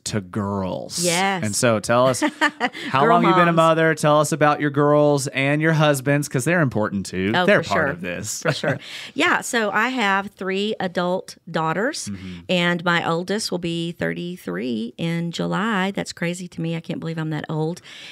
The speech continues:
Speaker 2: And, uh, one's fixing to turn thirty, and then I have one that is twenty-seven.
Speaker 1: Yeah.
Speaker 2: So one is single, one is married with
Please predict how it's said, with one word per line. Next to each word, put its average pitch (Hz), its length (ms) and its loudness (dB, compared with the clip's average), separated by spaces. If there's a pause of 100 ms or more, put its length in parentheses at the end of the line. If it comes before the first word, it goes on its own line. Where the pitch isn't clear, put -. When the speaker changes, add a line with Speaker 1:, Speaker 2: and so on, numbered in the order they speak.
(140)
Speaker 2:
And, 180 400 0
uh, 170 220 2
one's 196 260 -2
fixing 202 260 -4
to 196 40 -4
turn 190 260 0
thirty, 226 400 0 (480)
and 170 260 -2
then 165 400 0
I - 160 -4
have 170 280 -2
one 156 300 -2
that 156 240 -4
is 147 220 -6
twenty-seven. 147 880 -4
Speaker 1:
Yeah. 92 320 -12
Speaker 2:
So 143 500 0
one 165 300 -2
is 160 140 -2
single, 247 600 0
one 165 240 -2
is 156 200 -4
married 165 400 -2
with 156 220 -4